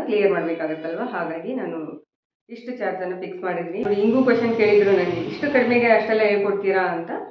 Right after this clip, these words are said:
ಹೌದು, ಆ, ನಾನು ಕಲ್ತಿರೋ ವಿದ್ಯೆನ ಇನ್ನೊಬ್ರಿಗೆ ಹಂಚ್ಬೇಕು, ಇನ್ನೊಬ್ರಿಗೆ ಹೆಲ್ಪ್ ಆಗ್ಬೇಕು ಅನ್ನೋ ಒಂದು ಉದ್ದೇಶ ನಂದು.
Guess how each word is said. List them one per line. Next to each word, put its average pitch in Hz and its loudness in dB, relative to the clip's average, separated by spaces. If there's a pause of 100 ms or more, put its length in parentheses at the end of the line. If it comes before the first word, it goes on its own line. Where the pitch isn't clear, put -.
ಹೌದು, 185 -4 (320)
ಆ, 190 -10
ನಾನು 214 2
ಕಲ್ತಿರೋ 233 0
ವಿದ್ಯೆನ 208 2 (560)
ಇನ್ನೊಬ್ರಿಗೆ 247 -6
ಹಂಚ್ಬೇಕು, 202 -4
ಇನ್ನೊಬ್ರಿಗೆ 226 0
ಹೆಲ್ಪ್ 202 -2
ಆಗ್ಬೇಕು 185 -4
ಅನ್ನೋ 185 -6
ಒಂದು 175 -6
ಉದ್ದೇಶ 185 -4
ನಂದು. 180 -6